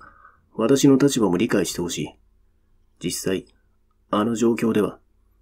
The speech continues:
もういいです。こうして、真相にたどり着いてくれたんですから。白沢さん、あの手紙はあなただったんだな。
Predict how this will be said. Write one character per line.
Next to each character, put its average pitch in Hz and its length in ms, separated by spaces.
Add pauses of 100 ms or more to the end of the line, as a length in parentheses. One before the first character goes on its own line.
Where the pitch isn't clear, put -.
(1040)
も 127 180
う 95 80
い 110 80
い - 20
で 90 80
す。 - 260 (1000)
こ 110 140
う 107 60
し - 80
て、 107 220 (880)
真 113 260
相 123 180
に 120 80
た 110 120
ど 117 80
り 127 120
着 135 140
い - 20
て - 80
く - 100
れ 98 80
た 104 120
ん 101 40
で - 80
す - 80
か - 100
ら。 - 140 (2500)
白 101 320
沢 107 240
さ - 160
ん、 104 160 (720)
あ 117 120
の 135 120
手 143 120
紙 139 220
は 123 80
あ - 20
な 151 100
た 151 80
だ 104 80
っ - 80
た - 200
ん 71 40
だ 76 100
な。 - 360